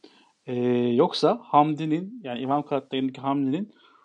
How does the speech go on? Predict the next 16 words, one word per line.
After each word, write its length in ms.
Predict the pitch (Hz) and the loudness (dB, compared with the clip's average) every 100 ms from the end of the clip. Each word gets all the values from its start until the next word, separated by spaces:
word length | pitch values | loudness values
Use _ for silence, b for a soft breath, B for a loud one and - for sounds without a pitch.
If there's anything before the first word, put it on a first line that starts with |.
| b _ | b _
onurunu 760 | 147 147 156 165 170 196 208 - | 2 4 2 0 0 0 0 -6
kaybetme 560 | - 170 170 151 - 139 | 0 0 2 -4 -2 -2
uğruna 460 | 139 131 127 185 | 0 0 0 0
ailesine 600 | - 147 147 147 - 180 | 2 4 4 0 -4 -4
bakıyor 320 | 151 - 185 | -4 -4 -4
olmasına 440 | 160 151 139 - 156 | -2 -2 -4 -4 -6
mı? 140 | 127 - _ _ _ _ _ _ _ | -6 -10 _ _ _ _ _ _ _
Hangisi 480 | _ 151 185 147 151 | _ 0 0 -6 -2
daha 260 | 143 143 139 | 2 2 0
gerçek 520 | 135 135 131 147 143 | 0 0 -2 -8 -8
bir 60 | |
fedakarlık?" 720 | 135 135 131 127 127 127 127 - | -6 -4 -4 -4 -4 -4 -6 -12
diyor. 160 | 110 - _ _ b b b b b b b _ | -20 -20 _ _ b b b b b b b _
Bu 60 | 180 | -8
soruyu 320 | 160 160 170 | -4 -2 -4
soruyor. 500 | - 147 120 110 214 | 0 0 0 -2 -6